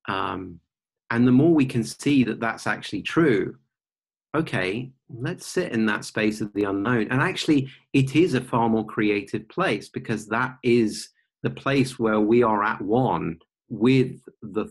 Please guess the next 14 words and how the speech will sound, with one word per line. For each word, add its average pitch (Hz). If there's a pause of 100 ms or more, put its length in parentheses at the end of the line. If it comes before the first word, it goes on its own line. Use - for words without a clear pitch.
thing 110
that's 98 (100)
actually 92 (260)
running 92
life, 92 (1500)
where 110
this 95
energy 98
of 90
mind 95
can 92
live 101 (160)
through 110
us -